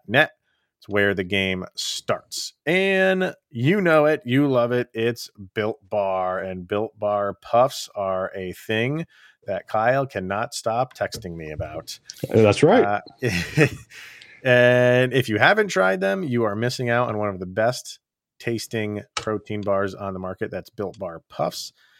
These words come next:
Speaker 1: The first ever protein infused marshmallow bar. They're fluffy, marshmallowy, and it's not just a protein bar. They're more like a treat and covered in one hundred percent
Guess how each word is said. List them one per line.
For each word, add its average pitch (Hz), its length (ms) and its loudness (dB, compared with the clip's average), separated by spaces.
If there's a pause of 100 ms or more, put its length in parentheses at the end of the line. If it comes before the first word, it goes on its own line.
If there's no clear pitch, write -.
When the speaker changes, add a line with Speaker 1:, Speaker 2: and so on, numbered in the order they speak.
(140)
Speaker 1:
The 110 80 -8
first 156 280 -2
ever 131 300 -4 (340)
protein 175 600 -2
infused 160 720 -2
marshmallow 120 840 0
bar. 95 300 -2
They're 92 100 -6
fluffy, 131 480 -2
marshmallowy, 117 1000 0 (400)
and 101 100 -12
it's - 160 -12
not 147 260 0
just 147 160 -6
a 127 60 -4
protein 123 360 -2
bar. 120 320 2
They're 104 120 -6
more 113 200 0
like 127 180 -2
a 160 60 -6
treat - 380 -6 (160)
and 180 280 -2
covered 95 380 -6
in 87 180 -12
one 101 160 -6
hundred 107 380 -10
percent 98 420 -8